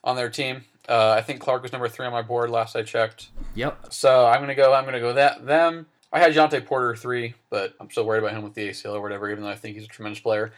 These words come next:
Speaker 1: Uh, and then four, I, I would go with Chicago. I, I go Ja. Uh, they need a point guard. Chris Dunn's not the answer. Um,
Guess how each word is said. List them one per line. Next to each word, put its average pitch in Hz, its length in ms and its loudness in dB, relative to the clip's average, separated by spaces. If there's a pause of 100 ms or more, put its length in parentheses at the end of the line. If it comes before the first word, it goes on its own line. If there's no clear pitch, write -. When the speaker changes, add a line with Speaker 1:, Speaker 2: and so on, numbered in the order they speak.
(280)
Speaker 1:
Uh, 120 320 6
and 139 100 0
then 160 100 0
four, 190 540 6
I, 143 440 6 (100)
I 143 100 6
would 147 140 2
go 139 480 0 (580)
with 117 80 -20
Chicago. 156 580 4
I, 180 60 6
I 160 40 4
go 170 100 2
Ja. 110 380 4 (200)
Uh, 117 180 4
they 135 100 -2
need 143 120 0
a 143 40 0
point 143 220 -2
guard. 135 280 4
Chris 143 180 -2
Dunn's 123 240 -6
not 123 160 -2
the 120 120 -4
answer. 110 440 -2 (140)
Um, 110 420 -12